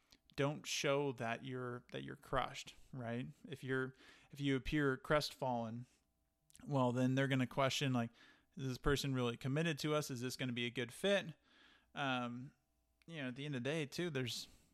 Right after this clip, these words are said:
can always negotiate. So just because the first offer is not perfect doesn't mean you can't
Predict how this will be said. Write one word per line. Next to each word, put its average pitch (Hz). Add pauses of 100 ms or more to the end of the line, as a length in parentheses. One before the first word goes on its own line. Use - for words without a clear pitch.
(320)
can 139
always 131
negotiate. 127
So 120 (320)
just 143
because 135
the 113
first 139
offer 135
is 117
not -
perfect 143
doesn't 135
mean 131
you 123
can't 127